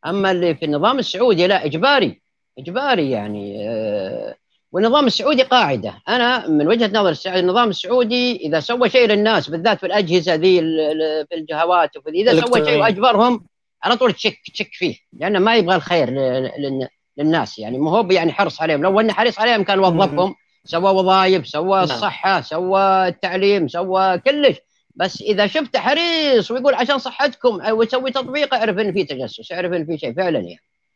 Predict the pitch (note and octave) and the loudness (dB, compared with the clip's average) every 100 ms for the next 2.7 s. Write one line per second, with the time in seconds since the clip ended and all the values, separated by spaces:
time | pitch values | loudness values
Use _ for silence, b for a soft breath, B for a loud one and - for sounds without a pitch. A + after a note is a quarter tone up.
0 | _ - C#3+ F3 E3 C#4+ D4+ C#4 D4+ B3+ | _ -6 0 2 4 4 4 4 4 4
1 | A3+ A3+ G#3 E3 A#3+ A#3+ A3 G3+ G3 F#3 | 4 4 4 4 2 2 2 0 -2 -2
2 | G#3+ G3 E3+ G3 F#3+ F#3 | -2 -2 -4 0 2 0